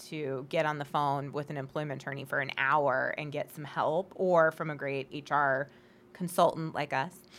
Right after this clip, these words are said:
um, for an hour and get some advice on how you navigate through that. But I,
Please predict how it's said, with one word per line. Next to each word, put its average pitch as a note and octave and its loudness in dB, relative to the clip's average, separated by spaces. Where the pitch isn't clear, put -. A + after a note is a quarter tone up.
um, D#3+ 8
for G3 6
an F3 6
hour D#3+ 10
and D#3+ -2
get E3 -4
some E3 -6
advice D3 -2
on D#3 0
how D#3 -2
you D3 -6
navigate C#3 -2
through D3 -6
that. C#3+ 2
But D3+ 0
I, D#3+ 4